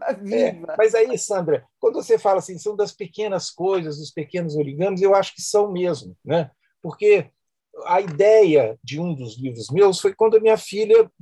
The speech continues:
Speaker 1: que tinha uns sete anos, a Maria Clara, falou assim, "Eu nunca vi uma pulga ao vivo." Eu falei assim, gente, a minha infância era po-, era povoada de pulgas. Eu lembro da minha mãe batendo o lençol, assim, pulga pulando.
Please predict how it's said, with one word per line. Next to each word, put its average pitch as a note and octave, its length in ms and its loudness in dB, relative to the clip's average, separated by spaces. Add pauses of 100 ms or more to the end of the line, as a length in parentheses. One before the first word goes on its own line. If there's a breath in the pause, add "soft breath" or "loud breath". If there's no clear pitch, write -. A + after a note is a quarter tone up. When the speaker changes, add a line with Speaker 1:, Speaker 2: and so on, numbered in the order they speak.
(160)
Speaker 1:
que F3 100 -10
tinha D#3+ 240 -8
uns C3 140 -6
sete C#3 340 0
anos, A#2+ 200 -4
a C3 80 0
Maria C3+ 240 2
Clara, F3 280 0
falou G#3 200 -2
assim, G3+ 140 -2
"Eu A3 40 2
nunca D#4+ 340 -4
vi A#3+ 160 -10
uma B3+ 200 -4
pulga G3+ 360 -4
ao F3+ 140 2
vivo." A#2 540 -12 (560)
Eu - 500 -20
falei G#3+ 140 -4
assim, G#3 240 -12 (320)
gente, A#3 340 -2
a A3 40 4
minha A3+ 140 -2
infância G#3+ 640 -2
era E3+ 120 4
po-, - 240 -4
era F#3+ 200 2
povoada E3+ 760 4
de - 140 -14
pulgas. - 500 -18
Eu C3+ 80 0
lembro E3+ 220 0
da F3 80 4
minha E3 140 2
mãe D#3+ 180 0
batendo D#3 420 0
o C#3+ 60 2
lençol, C3+ 420 -2
assim, C#3 240 -8
pulga F#3 300 -4
pulando. E3+ 560 2